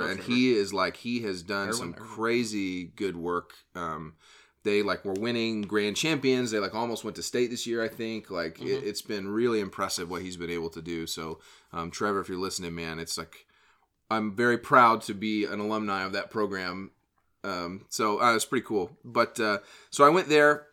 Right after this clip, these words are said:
Speaker 2: uh, for high school. The band was really small, so we had to march. You know, a lot of schools will do, like, they'll march their eighth graders. We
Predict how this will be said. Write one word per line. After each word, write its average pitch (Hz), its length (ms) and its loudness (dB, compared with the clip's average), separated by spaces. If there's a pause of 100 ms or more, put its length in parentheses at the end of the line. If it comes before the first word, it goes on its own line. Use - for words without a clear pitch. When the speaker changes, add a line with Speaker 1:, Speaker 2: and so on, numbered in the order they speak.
(160)
Speaker 2:
uh, 113 200 -2
for 110 140 -6
high 127 120 4
school. 127 280 2
The 113 80 -2
band 147 240 2
was 131 100 -2
really 143 140 2
small, 113 360 0
so - 140 -4
we 123 140 0
had 143 160 0
to 110 60 0
march. 104 520 0
You 135 100 -6
know, 110 80 -2
a - 20 2
lot 117 160 6
of 143 80 -2
schools 104 280 -4
will 98 100 -6
do, 98 180 -6
like, 82 200 -4
they'll 90 120 -4
march 87 260 -4
their - 160 -6
eighth 101 180 -2
graders. 127 440 0 (260)
We 139 300 4